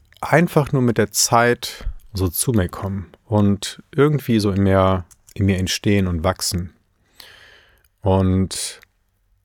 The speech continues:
ja, da habe ich in diesem Jahr auch, ähm, das ist mir öfter begegnet, das, äh, auch drüber gelesen und, und, ähm, so ein, so ein Audiobuch mal angefangen zu hören. Ähm, das,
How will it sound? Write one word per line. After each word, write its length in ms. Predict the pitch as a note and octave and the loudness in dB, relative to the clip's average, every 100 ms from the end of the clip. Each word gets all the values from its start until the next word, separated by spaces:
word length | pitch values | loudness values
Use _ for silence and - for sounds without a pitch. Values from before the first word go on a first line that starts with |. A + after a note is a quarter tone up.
| _ _ _ _ A2+ | _ _ _ _ 2
ja, 220 | F#2+ E2+ | 4 2
da 200 | E2 F#2 | 0 2
habe 100 | A2+ | 2
ich 100 | A2 | 4
in 80 | A2 | 2
diesem 260 | A2 A#2+ | 4 4
Jahr 200 | G#2+ G#2 | 6 6
auch, 240 | G#2+ G#2 - - - - - - - - _ - | 6 4 2 -16 -20 -20 -20 -20 -20 -20 _ 0
ähm, 600 | G#2+ G#2+ G#2+ G2+ G2+ G2 - - | 2 4 4 4 4 2 -4 -18
das 180 | - - | -8 -6
ist 160 | - - | -4 -2
mir 160 | G#2+ - | -2 -4
öfter 280 | - A#2 | -2 0
begegnet, 540 | G2+ G2 G#2 A2 G#2 G2+ | 0 2 0 2 -2 -2
das, 260 | F2 - | -6 -8
äh, 180 | - A2+ | -8 -6
auch 180 | G#2+ - | -6 -8
drüber 260 | - G#2+ G2+ | -6 -4 -2
gelesen 580 | G2 G2+ G#2+ A2 G#2 | 0 0 2 2 0
und, 420 | A2 G2+ F#2 - C3 | 0 -2 -4 -6 -6
und, 420 | F#2+ F2 - - | -4 -4 -10 -8
ähm, 520 | G2+ F#2+ F#2+ F#2 F#2+ - _ G3 E3+ - | -4 -2 -2 -2 -6 -12 _ -20 -20 -16
so 120 | A2 | -8
ein, 180 | G#2 G2+ | -6 -6
so 100 | G#2 | -4
ein 280 | G2+ G2+ F#2+ _ _ - _ - - _ - | -4 -4 -6 _ _ -20 _ -20 -20 _ -2
Audiobuch 680 | G2+ A2 A2+ G2+ A2 A2 G#2 | 0 2 2 2 0 -2 0
mal 100 | G2 | 0
angefangen 340 | G#2 G2+ G#2+ | 0 -2 -4
zu 160 | - G#2 | -4 -4
hören. 460 | G2 G2+ G#2 G#2 G2+ - - - - _ _ - | -2 0 0 -2 -4 -20 -20 -20 -20 _ _ -6
Ähm, 580 | F#2+ F#2 F#2 F2+ F2+ F#2 | -2 0 0 0 0 -4
das, 520 | - - - - - | -6 -2 0 2 -2